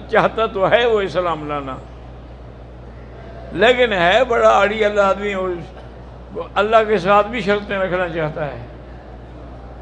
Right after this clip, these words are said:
بعض ایسے لوگ ہوتے ہیں جو اللہ سے بھی جھگڑ-، شرطیں رکھنا چاہتے ہیں۔ ایک اعرابی آیا تھا حضور کی خدمت میں،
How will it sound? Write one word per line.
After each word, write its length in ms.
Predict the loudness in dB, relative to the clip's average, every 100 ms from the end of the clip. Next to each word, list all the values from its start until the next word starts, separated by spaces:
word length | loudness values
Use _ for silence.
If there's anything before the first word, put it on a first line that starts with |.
| -16 -16 -16 -16 -16 -16 -14 -14 -10 -2
بعض 300 | 6 6 6
ایسے 260 | 2 2 -2
لوگ 240 | -2 -2
ہوتے 220 | -4 -4
ہیں 80 | -4
جو 120 | -4 -4
اللہ 220 | -2 2 4
سے 100 | 4
بھی 140 | 0 0
جھگڑ-، 460 | 0 0 -6 -6
شرطیں 360 | -4 -2 -2 -2
رکھنا 260 | -2 -4
چاہتے 340 | -2 -4 -4 -6
ہیں۔ 120 | -8 -12 -16 -18 -18 -16 -16 -16 -14 -14 -14 -14 -14 -14 -14 -14 -14 -14 -14 -14 -14 -14 -12 -12 -10 -10 -10 -10 -10 -10 -10 -10 -10 -10 -10 -2
ایک 260 | 2 2 6
اعرابی 500 | 6 8 4 4 2
آیا 220 | 4 2
تھا 200 | 4 2
حضور 320 | 2 -2 -4
کی 120 | -2
خدمت 340 | -2 -2 -4 -6
میں، 200 | -6